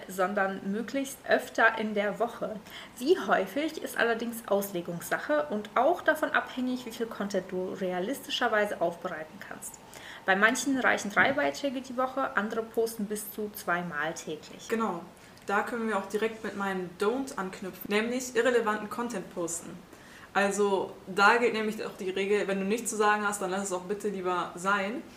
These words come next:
Speaker 2: Da das natürlich auch viel besser ist, weniger zu posten, aber dafür auch einen fesselnden und sehr relevanten Content zu posten,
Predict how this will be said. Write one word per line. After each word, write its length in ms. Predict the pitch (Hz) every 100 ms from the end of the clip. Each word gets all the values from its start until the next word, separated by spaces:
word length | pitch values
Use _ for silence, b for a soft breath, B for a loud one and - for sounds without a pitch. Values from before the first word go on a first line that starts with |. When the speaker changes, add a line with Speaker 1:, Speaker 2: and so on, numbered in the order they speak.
| B B B B B -
Speaker 2:
Da 120 | 202
das 160 | 214
natürlich 320 | 220 220 220 202
auch 80 |
viel 380 | 196 - 226 226
besser 320 | 220 214 220
ist, 480 | - 202 202 - 180
weniger 400 | 196 240 247 233
zu 100 | 233
posten, 400 | 226 - 220 -
aber 200 | 190 190
dafür 440 | 190 196 202 208 -
auch 300 | 185 190 - - -
einen 300 | 196 190 185 -
fesselnden 440 | 220 - 208 190
und 160 | 196 180
sehr 260 | 196 208
relevanten 460 | 208 196 190 196 190
Content 400 | - 202 185 165
zu 100 | -
posten, 480 | - 175 - 196